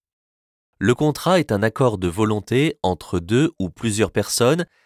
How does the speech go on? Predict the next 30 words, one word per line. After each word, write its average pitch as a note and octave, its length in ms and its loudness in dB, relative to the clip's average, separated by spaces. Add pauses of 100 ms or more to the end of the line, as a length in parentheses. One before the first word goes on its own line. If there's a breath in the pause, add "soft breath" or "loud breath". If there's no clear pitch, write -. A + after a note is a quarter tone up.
(160)
destiné A#2+ 800 0
à E2+ 120 0
créer, A#2+ 560 -2 (140)
modifier, G#2+ 760 -2 (200)
transmettre - 720 -2 (100)
ou G2 200 -6
éteindre C3+ 540 0
des G2 220 -2
obligations. D#2+ 600 -6 (1000)
L'échange A2+ 520 0
de F#2 80 0
consentement G2+ 580 -2
peut A2 160 -6
être - 300 -2
écrit A#2 560 -4
ou F#2 140 2
oral. D2+ 480 0 (800)
La E2+ 120 2
loi E2 360 0 (300 loud breath)
impose A2+ 500 2
un F2 100 -2
écrit F#2 300 -2
pour F#2 220 -4
certains - 380 -2
contrats C3 460 -2
qui A2 240 -6
valident A2+ 400 -2
l'accord A#2 380 0
des F#2+ 100 -4
parties, - 480 -10